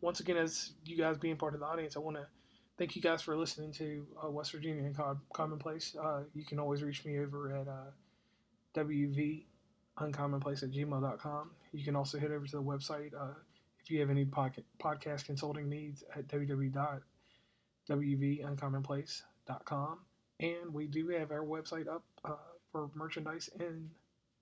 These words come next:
the link tree on Instagram. We are on Facebook also, and the podcast is broadcast over thirteen different platforms. So we're any and everywhere you wanna listen to it,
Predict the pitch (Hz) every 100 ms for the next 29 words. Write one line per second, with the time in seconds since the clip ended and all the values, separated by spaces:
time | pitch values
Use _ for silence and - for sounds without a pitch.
0 | _ _ _ - 175 196 202 - - -
1 | - 165 165 165 160 165 165 165 - 143
2 | 151 151 156 151 156 151 147 147 143 156
3 | - 143 147 151 156 156 147 160 156 156
4 | - - - - - 135 196 - 185 170
5 | - 202 196 - 175 170 - 165 165 156
6 | 151 147 151 165 175 - 180 170 160 156
7 | 160 143 143 - 156 156 165 - - -
8 | - - - 180 170 175 190 - - 202
9 | 196 180 170 160 147 156 156 151 147 -
10 | 160 165 160